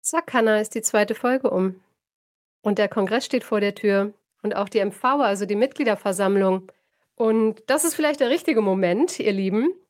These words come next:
die ihr zuhört, euch einzuladen, ins Team Machen statt Meckern oder besser aktiv im D B L zu kommen. Und ihr seid eingeladen, euch einzubringen.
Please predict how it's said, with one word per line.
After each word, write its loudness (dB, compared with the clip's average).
die -4
ihr 2
zuhört, 0
euch -2
einzuladen, 0
ins -2
Team -2
Machen -2
statt -2
Meckern 0
oder 2
besser 0
aktiv -6
im -2
D -2
B 2
L -2
zu 0
kommen. 2
Und 2
ihr -2
seid 0
eingeladen, 2
euch -2
einzubringen. -2